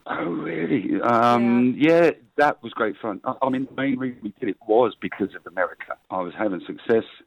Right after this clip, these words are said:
Speaker 1: in America. I'd got Every Time You Go Away in the pocket, uh, but then they were still complaining that they couldn't categorise me because the rest of the album was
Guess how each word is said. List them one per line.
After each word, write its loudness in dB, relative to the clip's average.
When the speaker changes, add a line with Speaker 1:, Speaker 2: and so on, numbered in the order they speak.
Speaker 1:
in -4
America. -2
I'd -8
got 2
Every -2
Time -2
You -6
Go -6
Away -4
in 4
the -2
pocket, -2
uh, 4
but -2
then 0
they 2
were -2
still 2
complaining -6
that 0
they 0
couldn't -2
categorise 0
me 0
because -2
the -6
rest 2
of -10
the -4
album -2
was -6